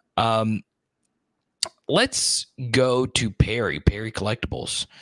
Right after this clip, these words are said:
Patriots O-line is the worst in the league, and their receiver separation is the worst in the league. Their two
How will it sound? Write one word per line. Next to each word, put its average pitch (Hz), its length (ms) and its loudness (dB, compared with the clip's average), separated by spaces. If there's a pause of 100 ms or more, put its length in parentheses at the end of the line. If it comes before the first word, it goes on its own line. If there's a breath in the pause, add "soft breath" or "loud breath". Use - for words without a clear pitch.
(480 loud breath)
Patriots 175 400 6
O-line 156 320 6
is 131 100 0
the 123 60 0
worst 135 420 2
in 139 120 0
the 120 100 0
league, 135 300 0
and 123 100 0
their 113 60 0
receiver 135 420 0
separation 120 580 0
is 98 120 -4
the 98 80 -2
worst 107 300 -2
in 98 120 -2
the 95 60 -2
league. 110 400 -4 (460 loud breath)
Their 120 120 4
two 160 460 4